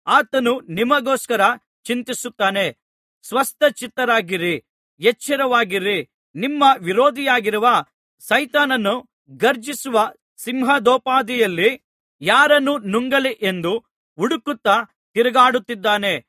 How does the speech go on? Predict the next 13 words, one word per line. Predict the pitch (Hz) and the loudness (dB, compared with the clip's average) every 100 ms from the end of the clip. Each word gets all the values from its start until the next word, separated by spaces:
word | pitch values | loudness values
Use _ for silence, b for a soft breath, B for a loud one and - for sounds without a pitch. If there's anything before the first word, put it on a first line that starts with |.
| _ _ 143 | _ _ -8
ನೀವು | 202 320 277 262 - | -4 -2 0 -2 -4
ನಂಬಿಕೆಯಲ್ಲಿ | 147 190 262 311 240 277 220 185 202 262 _ _ - | -4 -2 -2 -4 -6 -2 0 2 0 -2 _ _ -10
ದೃಢವಾಗಿದ್ದು | 180 285 294 254 202 190 175 247 - _ - | -2 2 4 2 0 -4 -2 -2 -2 _ -4
ಅವನನ್ನು | 180 226 254 247 226 240 | 0 0 0 -2 -2 -4
ಎದುರಿಸಿರಿ. | - 202 220 220 - 202 170 - _ _ - | -4 0 0 0 -4 -4 -6 -6 _ _ 0
ಲೋಕದಲ್ಲಿರುವ | 175 285 - 285 262 240 240 254 208 214 _ - | 4 4 2 -2 -2 -2 -2 2 2 2 _ -14
ನಿಮ್ಮ | 170 269 277 262 | -8 -4 0 0
ಸಹೋದರರು | - 190 220 269 262 233 190 233 254 _ _ | 0 -4 0 0 0 0 0 -2 -4 _ _
ಅಂಥ | 190 254 - 269 | -2 -2 0 2
ಬಾಧೆಗಳನ್ನೇ | 233 165 226 269 285 262 220 202 240 156 _ _ - | 2 0 0 -2 -2 -2 -2 -2 -4 -4 _ _ -6
ಅನುಭವಿಸುತ್ತಿದ್ದರೆಂಬುದು | 196 254 262 240 247 262 208 226 240 220 208 208 208 220 214 135 _ _ | -2 0 0 0 -2 -8 -10 -4 -2 -2 -2 -4 -4 0 -2 -2 _ _
ನಿಮಗೆ | 139 208 233 214 | -8 -2 0 0
ತಿಳಿದಿದೆ. | - 202 208 185 180 170 | -2 -4 -4 -6 -4 -4